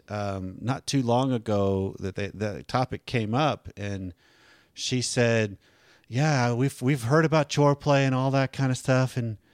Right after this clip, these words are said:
I'm like, "Okay, so let me ask you a question then," 'cause he actually is the one that mentioned it.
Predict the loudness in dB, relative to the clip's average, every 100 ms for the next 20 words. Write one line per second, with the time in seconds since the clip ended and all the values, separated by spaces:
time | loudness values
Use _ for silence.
0 | _ _ -2 4 4 6 6 6 4 6
1 | 8 6 4 4 4 4 4 0 -2 2
2 | 2 2 -6 -6 -4 -2 4 6 6 2
3 | -4 -2 -2 -2 -2 -2 -2 -8 -10